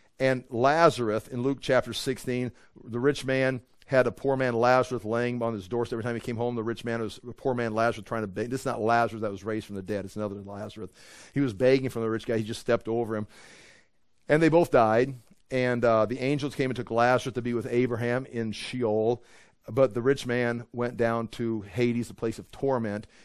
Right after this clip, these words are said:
and he could apparently see back and forth, and he begged to get out of there or go tell his brother. So there's a rich man, had everything. And again, the Jews, for example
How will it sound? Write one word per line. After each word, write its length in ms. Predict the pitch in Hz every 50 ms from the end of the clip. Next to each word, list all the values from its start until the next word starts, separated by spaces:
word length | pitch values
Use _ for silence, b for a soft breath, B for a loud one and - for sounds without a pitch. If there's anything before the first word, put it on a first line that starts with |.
| b b
and 60 | -
he 40 | 117
could 140 | 104 113 104
apparently 280 | - 117 110 110 110 101
see 180 | - - 120
back 220 | 104 110 104 101 -
and 120 | 107 101
forth, 340 | - 104 104 104 104 98 -
and 140 | 98 101 95
he 80 | 110
begged 460 | 104 101 98 - 110 110 110 113 104
to 40 | 107
get 160 | 95 104 104
out 200 | 104 101 104 107
of 80 | 107 95
there 260 | 107 104 101 104 101 b b b b b
or 120 | - 107 104
go 100 | 104 104
tell 220 | - - 110 104
his 100 | 104 92
brother. 280 | 85 82 101 98 98 98
So 140 | - - 123
there's 200 | 131 135 131 123
a 40 |
rich 320 | 117 107 120 151 160 - -
man, 200 | 123 117 113 104
had 140 | 117 117 117
everything. 460 | 120 123 120 127 117 - 120 120 113 B B B B B
And 160 | - 208 214 208
again, 280 | 180 180 180 160 156 -
the 200 | 160 127 127 143
Jews, 440 | 131 110 - 185 247 262 262 240 -
for 160 | - 196 185
example 680 | 156 - 165 185 202 214 208 139 143 131 143 143 -